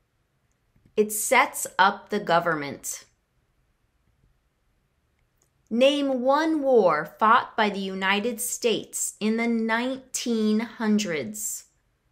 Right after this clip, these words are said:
One war in the nineteen hundreds. World War Two.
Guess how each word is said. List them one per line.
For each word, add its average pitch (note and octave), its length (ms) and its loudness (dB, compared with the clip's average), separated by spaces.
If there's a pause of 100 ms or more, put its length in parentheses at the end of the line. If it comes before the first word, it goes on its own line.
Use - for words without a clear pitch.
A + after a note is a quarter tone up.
(720)
One G#3+ 440 -4
war G#3 300 0
in F#3+ 260 -6
the F#3+ 100 -4
nineteen F#3+ 1040 -4
hundreds. - 920 -12 (2750)
World A3 540 0
War G#3 360 4
Two. G#3+ 560 -4